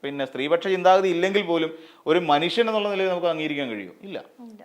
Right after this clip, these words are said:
Speaker 1: നമുക്ക് അംഗീകരിക്കാൻ കഴിയുന്ന കാര്യമല്ല. അപ്പൊ അതിനൊക്കെ ഒരു മാറ്റം വന്നു.
Speaker 2: ഉം.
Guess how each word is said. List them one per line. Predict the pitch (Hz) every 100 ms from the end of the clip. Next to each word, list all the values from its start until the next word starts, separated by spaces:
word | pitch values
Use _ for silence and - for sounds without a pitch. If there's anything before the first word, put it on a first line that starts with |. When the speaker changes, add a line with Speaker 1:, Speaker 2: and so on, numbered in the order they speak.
| _
Speaker 1:
നമുക്ക് | 220 254
അംഗീകരിക്കാൻ | 254 262 262 262
കഴിയുന്ന | 247 240
കാര്യമല്ല. | 202 190 170 113
അപ്പൊ | - 214
അതിനൊക്കെ | 240 254
ഒരു | 269
മാറ്റം | 220 220 226 262 233
വന്നു. | 156 104 -
Speaker 2:
ഉം. | 226 220